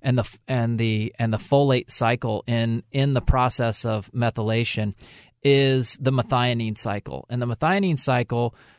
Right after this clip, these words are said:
our body makes this stuff called homocysteine. And homocysteine is this stuff that goes through our body, and it's really sharp. And it's kinda like sandpaper floating through our arteries and veins.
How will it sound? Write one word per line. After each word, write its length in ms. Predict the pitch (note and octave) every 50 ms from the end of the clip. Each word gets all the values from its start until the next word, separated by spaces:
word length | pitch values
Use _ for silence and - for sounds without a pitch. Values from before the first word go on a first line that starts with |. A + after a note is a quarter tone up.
| _ _ _ - -
our 180 | - C3 E3+ C#3+
body 380 | B2+ C#3+ C#3+ C#3+ D3 D3 C#3+
makes 680 | C3 A#2 A2+ A#2 B2 C3+ C#3 - - - - - - - _ _ _ -
this 320 | B2+ A2+ B2 B2+ B2 -
stuff 400 | - - - - C#3+ C3+ B2+ -
called 220 | - C3 A#2+ A2+ -
homocysteine. 880 | - C3+ C3+ B2+ A#2+ - - - B2 - - - - A#2 F#2+ D#2+ D#2+ - - - - - - _ _ _ _
And 240 | - C#3 C3+ C3+ B2
homocysteine 1040 | - - G#3+ A3+ F#3+ - - - F#3 - - - - - C3+ B2+ B2 B2 B2+ C3 - -
is 440 | - C#3 C3+ C3+ C3+ C3 B2+ A#2 - -
this 360 | C3 C3 B2+ - - - - _ - _ _ _ _ _ _ _ _ _ _ _ _ -
stuff 320 | - - - G3+ F#3+ -
that 140 | - F3 B2+
goes 240 | D3 E3 E3+ D3+ -
through 120 | - E3+
our 100 | D3+ C3+
body, 500 | A#2 G#2 A#2+ B2 B2+ B2+ A#2+ A2+ A2+ - -
and 100 | B2 A#2+
it's 160 | A#2 - -
really 280 | B2+ C#3 E3 E3+ E3+ D3
sharp. 500 | - - - - C3+ A2+ G2 - - - - _ _ _ _ _ _ _ _ -
And 260 | C#3+ D3 D3+ D3 D3 D3
it's 140 | C#3 -
kinda 200 | - - G3+ G3+
like 180 | F#3+ E3 B2+ -
sandpaper 640 | - - F3 E3+ F3 E3+ - - C#3 B2+ - B2
floating 340 | A#2 - D3 D3 C#3+ C#3+ C3+
through 160 | A#2+ - C#3
our 100 | B2+ B2
arteries 400 | - A#2 B2 B2+ B2 B2 B2 A2
and 140 | A#2+ A2 G#2
veins. 540 | G2+ A#2 A#2 A2+ A2 G2 F2 F2+ A2 -